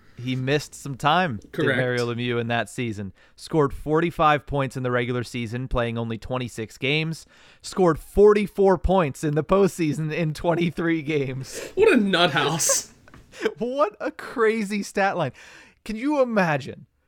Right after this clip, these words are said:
Speaker 1: Could you imagine? Oh, well, forty-five points in twenty-six games. That's great. Let's see what he can do in the playoffs. Oh, he just almost matched it in three less games. That's, that's phenomenal.
Speaker 2: Yeah.
Speaker 1: Forty-four points in twenty-three games en route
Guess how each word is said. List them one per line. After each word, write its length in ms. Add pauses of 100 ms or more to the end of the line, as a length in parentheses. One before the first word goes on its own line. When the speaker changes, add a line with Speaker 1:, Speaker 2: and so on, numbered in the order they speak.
(200)
Speaker 1:
Could 240
you 160
imagine? 540
Oh, 420
well, 280
forty-five 580
points 260
in 60
twenty-six 440
games. 240
That's 220
great. 320
Let's 160
see 80
what 80
he 80
can 100
do 120
in 60
the 60
playoffs. 600 (420)
Oh, 200
he 180
just 280
almost 320
matched 380
it 80
in 60
three 180
less 240
games. 300
That's, 260 (120)
that's 260
phenomenal. 500
Speaker 2:
Yeah. 380
Speaker 1:
Forty-four 640
points 420
in 100
twenty-three 440
games 400 (260)
en 220
route 340